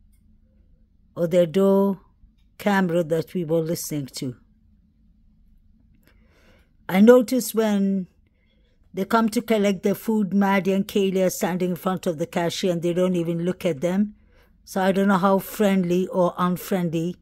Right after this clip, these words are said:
these neighbors were. But I can imagine with all the noise complaints and all, they must have been frustrated with the music and the lo-,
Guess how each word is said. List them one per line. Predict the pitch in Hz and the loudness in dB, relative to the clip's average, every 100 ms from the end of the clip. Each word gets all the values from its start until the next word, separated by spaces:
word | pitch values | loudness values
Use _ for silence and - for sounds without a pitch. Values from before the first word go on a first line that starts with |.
| _ | _
these | 139 170 151 | -8 -6 -4
neighbors | 175 190 165 170 147 | -2 -2 -2 -4 -4
were. | 170 208 - _ _ _ _ _ _ _ _ _ _ _ _ _ | -2 -2 -4 _ _ _ _ _ _ _ _ _ _ _ _ _
But | 175 | -4
I | 185 | -2
can | 196 196 | 0 2
imagine | 196 202 175 196 | 4 2 2 0
with | 185 180 | 0 0
all | 180 185 | 2 2
the | 185 | 0
noise | 180 175 185 180 | 0 0 0 -2
complaints | - 160 - 180 170 - | -4 -6 -4 -4 -2 -2
and | 180 165 | -2 0
all, | 160 160 - _ _ _ _ _ _ _ _ _ _ _ - | -2 -4 -8 _ _ _ _ _ _ _ _ _ _ _ -8
they | 175 | -2
must | 180 175 | 0 0
have | 180 | -2
been | 147 165 | -2 -6
frustrated | - 175 160 - 165 151 160 | -2 -2 -2 -4 -6 -6 -10
with | 147 151 | -8 -4
the | 151 | -2
music | 165 190 160 170 | 0 0 -2 -6
and | 156 147 | -6 -4
the | 156 | -4
lo-, | 165 160 | -4 -6